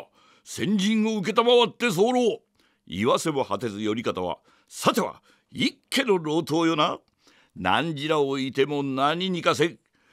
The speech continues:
大将下野守をこそ。」と一子を放ち、また一子を手早くつがえて、義朝のいるあたりを狙って離した。矢は義朝の身近にいた二人の郎党を射倒した。それを見すまして頼方が駒を返すと、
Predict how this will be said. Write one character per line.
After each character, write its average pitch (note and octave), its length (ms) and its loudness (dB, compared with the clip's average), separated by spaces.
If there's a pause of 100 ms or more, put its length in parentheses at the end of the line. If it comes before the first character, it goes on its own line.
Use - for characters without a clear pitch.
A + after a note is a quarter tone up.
(200)
大 C4+ 180 4
将 A#3 240 2
下 - 220 2
野 D4+ 360 -2
守 C#4+ 220 2
を C#4 80 2
こ C#4 80 4
そ。」 B3+ 300 4 (180)
と D3+ 200 -2 (200)
一 G3+ 140 0
子 - 240 -2
を B2+ 80 2
放 F#2 220 -2
ち、 - 160 -16 (180)
ま C#3 140 2
た - 220 4
一 A3+ 120 0
子 - 240 -2
を A2 100 0
手 G#2 120 -4
早 E3 200 4
く G2+ 100 -10
つ - 140 -12
が B2 100 2
え F#2+ 80 0
て、 E2+ 220 -8 (240)
義 C3 200 0
朝 A3 120 0
の F3+ 160 0
い - 100 -6
る D3 160 -2
あ C#3+ 60 0
た B2 100 -6
り A2+ 120 -2
を A2+ 80 0
狙 A2 240 2
っ - 100 -8
て - 160 0
離 F#2+ 280 0
し - 100 -10
た。 - 160 -16 (540)
矢 B2+ 220 6
は - 160 -4 (240)
義 B2+ 220 -2
朝 G#3 100 -2
の E3+ 180 -2
身 C#3 140 0
近 D3 160 -2
に A#2+ 180 0
い G#2+ 60 -6
た G2+ 100 0
二 - 200 2
人 F3 120 -2
の C3 60 -2
郎 A#2 180 2
党 B2 100 -6
を A2 300 -4
射 A#2 160 -4
倒 G#3 180 4
し - 120 -8
た。 - 100 -16 (580)
そ A2+ 180 0
れ G3 120 4
を E3+ 100 4
見 D#3+ 100 -4
す A#2+ 100 -10
ま B2+ 100 2
し - 100 -10
て A2+ 120 -2
頼 B2+ 200 0
方 A2+ 160 0
が G#2 140 2
駒 D#3+ 200 0
を A2+ 120 2
返 G2+ 180 0
す - 140 -12
と、 - 160 -4